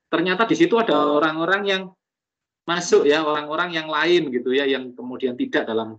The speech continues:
daftar, eh, itu ya, tinggal dilihat aja, oh ini orang ini kenapa masuk, itu kan kita harus tanyakan, oh iya ternyata ada seorang ahli yang itu di luar daftar dan sebagainya. Itu diskresi yang kita buat, tapi diskresi itu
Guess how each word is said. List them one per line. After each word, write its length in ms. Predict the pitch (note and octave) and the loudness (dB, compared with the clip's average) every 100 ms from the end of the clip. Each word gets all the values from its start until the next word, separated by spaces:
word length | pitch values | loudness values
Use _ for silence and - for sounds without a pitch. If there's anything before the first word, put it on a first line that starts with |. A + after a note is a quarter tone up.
| _ | _
daftar, 560 | F#2 - A#2+ A2+ - - _ _ _ _ _ _ _ | -12 -8 -6 -4 -6 -14 _ _ _ _ _ _ _
eh, 240 | G2+ G#2+ A2 | -8 -6 -6
itu 220 | A2 G#2+ | -2 -2
ya, 100 | F3+ | -2
tinggal 240 | A#3 G3+ | 0 2
dilihat 380 | F#3+ F#3 F#3+ F#3 | 4 4 2 0
aja, 340 | F3 - A2+ | -6 -4 -4
oh 240 | G#2+ B2+ C#3 | 0 0 0
ini 160 | B2 | -2
orang 380 | B2+ A#2 A2 A2+ | -6 -8 -10 -12
ini 420 | G#2 A#2 B2+ B2 | -12 -8 -6 -6
kenapa 320 | A#2+ G2+ - A2+ | -8 -8 -6 -6
masuk, 540 | G#2+ G#2 C3+ C3 A#2+ | -6 -8 -4 -2 0
itu 160 | B2 D3 | -2 -4
kan 160 | D3+ | -4
kita 480 | D#3 E3 D#3+ D#3 C#3 C3 | -4 -2 -2 -4 -8 -12
harus 220 | A2+ A2+ | -6 -6
tanyakan, 540 | - A2 A#2 - A2 A2 | -6 -10 -10 -8 -8 -2
oh 160 | D3 | 0
iya 240 | A#2+ B2 C#3 | 0 0 -2
ternyata 480 | A2+ A2 A2 B2 A2+ | -4 -10 -10 -10 -10
ada 100 | G#2 | -12
seorang 320 | - A#2 A2+ | -10 -12 -8
ahli 320 | - - C3+ A#2 | -10 -4 0 0
yang 160 | A#2+ - _ _ _ _ A2+ | -2 -10 _ _ _ _ -2
itu 160 | C3+ | 0
di 160 | C3+ A2 | 2 2
luar 240 | A2 G#2 | 2 0
daftar 320 | G2+ - A2+ - | -8 -6 -6 -6
dan 80 | G2 | -10
sebagainya. 720 | - F#2+ - G2+ A2 G2+ F#2 | -12 -10 -8 -8 -6 -6 -4
Itu 160 | A#2+ F3+ | 0 0
diskresi 560 | - - A#2+ A2+ D3+ | 0 -2 0 0 0
yang 160 | C#3+ B2 | 0 0
kita 240 | B2+ B2+ | -4 -6
buat, 320 | B2 D3 C3 C#3 | 0 2 2 0
tapi 160 | C3+ | -6
diskresi 480 | D#3+ - - B2+ C#3 | -8 -10 -6 -4 -4
itu 560 | C#3 E3+ E3+ C#3 C3+ | 2 2 2 0 2